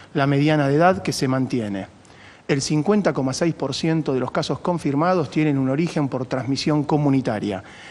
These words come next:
el treinta y uno coma nueve por ciento por un contacto estrecho con un caso confirmado de coronavirus y el cero coma nueve por ciento por un antecedente de viaje a zona con transmisión comunitaria. La transmisión comunitaria a nivel local, de manera sostenida, la vemos en la Ciudad Autónoma de Buenos Aires,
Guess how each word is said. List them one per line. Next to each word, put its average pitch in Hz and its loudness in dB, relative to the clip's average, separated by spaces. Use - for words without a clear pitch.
el 123 -2
treinta 139 0
y 160 2
uno 170 2
coma 131 0
nueve 143 0
por 135 -4
ciento 175 0
por 127 -2
un 139 0
contacto 135 -2
estrecho 190 0
con 127 -2
un 127 0
caso 131 -4
confirmado 131 0
de 123 0
coronavirus 143 2
y 160 2
el 147 2
cero 220 2
coma 135 2
nueve 160 2
por 135 -2
ciento 180 0
por 139 -2
un 151 2
antecedente 143 0
de 127 2
viaje 151 2
a 151 4
zona 151 2
con 139 2
transmisión 131 0
comunitaria. 113 -2
La 151 0
transmisión 170 2
comunitaria 165 2
a 143 0
nivel 143 2
local, 180 4
de 156 0
manera 139 0
sostenida, 180 0
la 143 2
vemos 151 0
en 135 -2
la 131 -2
Ciudad 156 0
Autónoma 139 2
de 127 0
Buenos 120 -2
Aires, 175 2